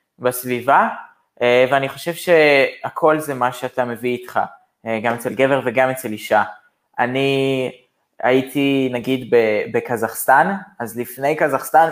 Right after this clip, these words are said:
מאוד הזהירו אותי אנשים, היה להם כל מיני דעות קדומות על קזחסטן, וכל מיני סיפורים כאלו של יגנבו לך את הדברים, ויחטפו אותך וירצחו אותך,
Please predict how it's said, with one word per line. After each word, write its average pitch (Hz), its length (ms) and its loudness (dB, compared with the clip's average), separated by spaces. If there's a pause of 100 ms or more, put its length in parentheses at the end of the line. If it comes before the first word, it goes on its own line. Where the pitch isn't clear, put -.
מאוד 180 280 2
הזהירו 165 520 2
אותי 151 220 -2
אנשים, 135 400 -4
היה 135 140 6
להם 139 120 2
כל 147 120 0
מיני 143 200 0
דעות 120 320 0
קדומות 131 420 -2
על 131 100 0
קזחסטן, 131 680 2 (380)
וכל 180 160 2
מיני 220 220 2
סיפורים 175 760 -4
כאלו 147 440 4
של 131 200 -4
יגנבו 151 420 0
לך 214 160 2
את 202 100 0
הדברים, 180 720 2
ויחטפו 165 640 0
אותך 196 260 2
וירצחו 185 540 0
אותך, 170 220 0